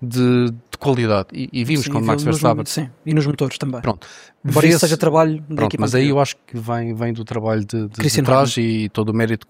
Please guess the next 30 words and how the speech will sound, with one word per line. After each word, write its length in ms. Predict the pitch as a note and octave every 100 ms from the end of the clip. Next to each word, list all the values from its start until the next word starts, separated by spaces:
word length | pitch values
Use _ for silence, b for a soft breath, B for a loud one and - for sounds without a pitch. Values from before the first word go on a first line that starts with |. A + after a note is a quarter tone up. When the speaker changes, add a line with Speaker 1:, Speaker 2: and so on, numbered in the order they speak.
| _
Speaker 1:
pelo, 200 | A#2 A2
pelo 200 | - G#2+
trabalho 360 | G#2+ A2 G#2+
que, 140 | B2+ A#2
que 140 | -
Horner 240 | A2+ A2+ A2
acabou 300 | - G#2+ G#2
por, 260 | - G#2+
por 160 | - -
fazer. 320 | - F#2+ F2+ B B B B -
Mas 240 | C#3 - - _ -
no 180 | D#3+
final 260 | E3 F#3+ F#3
disso, 240 | F3 D3+ - _ _
como 200 | - E3+
fã, 360 | D3 - A#2 C3+
não, 300 | D3+ D3 D#3
não 100 | D#3+ D#3
estou 200 | - D3
habituado 340 | C3 - A2
a 20 |
ver 220 | G2 G#2+ G2
a 40 |
Red 140 | -
Bull 160 | G2 G2+
falhar 300 | - F#2 F2
neste, 380 | G2 E2+ - G2
ne-, 180 | G2+ F#2+
desta 280 | F#2+ F#2 G2
forma. 360 | - F2 E2+